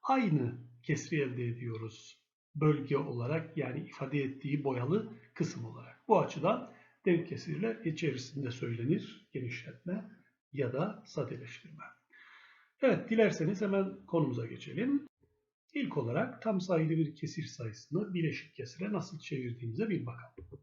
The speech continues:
Bakın çok sevimli bir kesirli sayımız var. Üç tam iki bölü beş ya da üç tam beşte iki. Peki nasıl dönüştürüyoruz acaba biz bunu bileşik kesire bir bakalım. İlk olarak şunu yapıyormuşuz. Ee,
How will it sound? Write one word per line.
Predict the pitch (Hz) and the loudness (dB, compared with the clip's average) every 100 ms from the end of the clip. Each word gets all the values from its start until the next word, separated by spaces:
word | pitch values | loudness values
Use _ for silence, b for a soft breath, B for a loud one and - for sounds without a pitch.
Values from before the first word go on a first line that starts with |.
| _ _ _ _ - | _ _ _ _ -6
Bakın | 208 240 240 | -4 -4 -4
çok | 214 185 | -4 -4
sevimli | - 180 170 175 | 0 0 2 0
bir | 175 165 | 0 -2
kesirli | - 160 - 143 139 | 0 -2 -2 -4 -2
sayımız | 139 113 104 - | -2 -4 -4 -6
var. | 165 247 B B B - | -6 -6 B B B -2
Üç | 226 - | -2 0
tam | 165 - - | -2 -2 -4
iki | - 156 | -4 -2
bölü | 117 113 | 0 0
beş | 226 - - - | 0 -2 -6 2
ya | 170 143 | 2 4
da | 175 226 - | 2 2 -2
üç | 180 - - | -6 -6 -4
tam | 127 120 | -2 0
beşte | 113 - 202 233 - B B _ | -2 -4 -4 -4 -6 B B _
iki. | 160 - 107 - B B B B | -6 -6 -10 -10 B B B B
Peki | - 277 233 | -4 0 2
nasıl | 269 277 220 147 | 2 2 0 2
dönüştürüyoruz | 135 117 - 143 127 123 120 120 | 2 0 -2 -4 -2 -2 -2 -2
acaba | - 147 127 123 | -4 -6 -4 -6
biz | 123 127 | -6 -4
bunu | 120 - - - | -6 -6 -8 -2
bileşik | 147 - - - | -2 -2 -6 -12
kesire | - - 254 | -12 -6 -4
bir | 196 | -4
bakalım. | 143 120 - - _ _ _ _ _ _ _ b - | -4 -8 -10 -16 _ _ _ _ _ _ _ b 2
İlk | 285 214 | 4 6
olarak | 147 214 269 | 6 6 2
şunu | - 165 | 2 4
yapıyormuşuz. | 123 - 117 107 104 - 240 285 - 240 | 4 0 -4 -4 -6 -2 0 0 -4 -4
Ee, | 156 147 151 151 | 0 2 0 -2